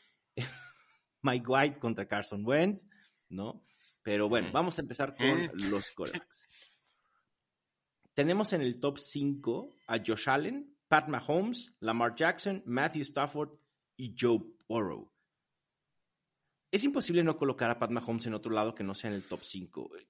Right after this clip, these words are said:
Speaker 1: Es así, por, por más que esté jugando mal, por más que los Chiefs no estén buscando a Travis Kelce, por más que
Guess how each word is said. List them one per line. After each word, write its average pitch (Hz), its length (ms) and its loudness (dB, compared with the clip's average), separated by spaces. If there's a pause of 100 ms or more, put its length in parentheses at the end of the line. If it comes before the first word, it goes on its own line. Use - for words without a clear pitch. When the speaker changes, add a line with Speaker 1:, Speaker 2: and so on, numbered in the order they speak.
Speaker 1:
Es 151 180 -2
así, 135 460 -4
por, 123 220 -4
por 123 120 0
más 143 220 2
que - 320 -2 (160)
esté 127 240 -6
jugando 117 360 -2
mal, 113 260 0
por 117 120 -2
más 117 200 -2
que 120 100 -6
los 107 140 -2
Chiefs 131 260 -2 (360)
no 143 120 2
estén 139 240 0
buscando 113 320 -4
a - 40 -6
Travis 90 280 -8
Kelce, 135 340 -2
por 117 160 -2
más 131 200 0
que 147 160 0